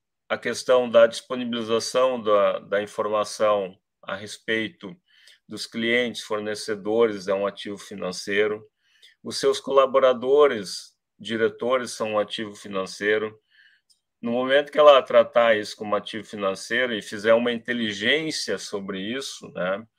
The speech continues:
Por isso a lógica de inteligência cibernética, é, ela certamente vai se dar conta e vai conseguir, é, transformar esse diagnóstico numa realidade, um framework,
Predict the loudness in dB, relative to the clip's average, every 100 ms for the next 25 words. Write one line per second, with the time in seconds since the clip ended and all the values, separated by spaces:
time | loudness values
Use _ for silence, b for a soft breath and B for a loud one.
0 | b b b _ -12 -10 -4 0 4 6
1 | 6 4 2 -8 -6 -8 -8 -8 -2 -2
2 | -2 -6 -10 -14 -4 -4 0 2 2 -4
3 | -12 -12 -14 _ _ _ _ _ _ _
4 | -8 -2 2 2 2 2 0 -2 0 2
5 | 2 2 0 4 2 2 -4 0 -2 2
6 | 2 2 2 2 2 0 2 0 0 -10
7 | -10 -6 -4 -2 -4 -6 -6 -2 -2 -2
8 | -2 -2 -2 0 2 4 4 6 6 2
9 | -4 _ _ _ _ _ -14 -12 -12 -2
10 | 2 2 2 4 4 4 0 -8 -4 4
11 | 4 4 0 2 4 4 2 -4 -6 -6
12 | -2 0 4 4 4 -2 -12